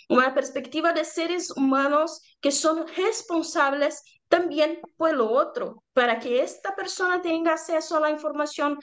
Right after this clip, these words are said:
que tenga acceso a la biblioteca, que pueda transformar sus vidas a partir de este mecanismo que es la lectura, el, el libro. Entonces, me quedo muy contenta y agradezco, eh, tu,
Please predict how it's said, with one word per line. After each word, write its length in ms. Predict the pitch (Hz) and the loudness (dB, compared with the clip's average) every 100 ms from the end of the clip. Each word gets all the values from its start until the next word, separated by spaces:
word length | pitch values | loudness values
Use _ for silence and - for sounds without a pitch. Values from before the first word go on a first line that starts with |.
| - - | -10 -6
que 140 | 226 | -2
tenga 300 | 233 277 311 | 2 4 2
acceso 460 | 320 339 330 339 311 | 0 -2 -2 0 2
a 140 | 311 | 4
la 120 | 302 | 2
biblioteca, 800 | 285 262 285 285 294 285 269 269 - - - | 0 -2 -4 -2 -4 -2 -4 -4 -6 -20 0
que 240 | 285 - - | 0 0 2
pueda 500 | 202 302 339 381 - - | 4 4 2 -2 -4 -2
transformar 720 | 285 285 294 269 277 330 381 | -2 0 0 0 2 2 0
sus 320 | - 392 359 | -8 -12 -6
vidas 480 | 359 349 349 359 - | -2 0 2 0 -2
a 120 | 285 277 | -2 0
partir 320 | 269 - 427 | -2 -2 0
de 160 | 480 | 0
este 220 | 453 - 294 | -2 -2 -2
mecanismo 800 | 294 294 262 302 427 440 381 311 | 0 0 0 2 0 0 -2 0
que 120 | 262 | 0
es 60 | |
la 140 | 240 220 | 2 2
lectura, 840 | 202 214 - 330 320 311 285 262 | 0 -4 -2 0 2 4 2 0
el, 260 | 226 226 226 - - 285 - | -2 -6 -6 -6 0 0 0
el 220 | 247 240 | -2 0
libro. 500 | 302 349 339 330 302 - _ - - - | 2 2 2 0 -4 -10 _ -20 -20 0
Entonces, 600 | 262 277 311 349 330 - - | 4 4 2 -2 -6 -8 -2
me 160 | 254 | 0
quedo 260 | 269 294 294 | 2 2 2
muy 160 | 302 | -2
contenta 580 | 311 320 285 262 285 339 | -2 -4 -2 -4 -2 -2
y 120 | 302 | 0
agradezco, 800 | 247 226 226 233 226 311 302 254 226 | 2 2 2 2 0 2 2 2 0
eh, 300 | 208 220 226 | 0 -2 -6
tu, 560 | 247 226 208 190 226 | 0 2 2 0 -4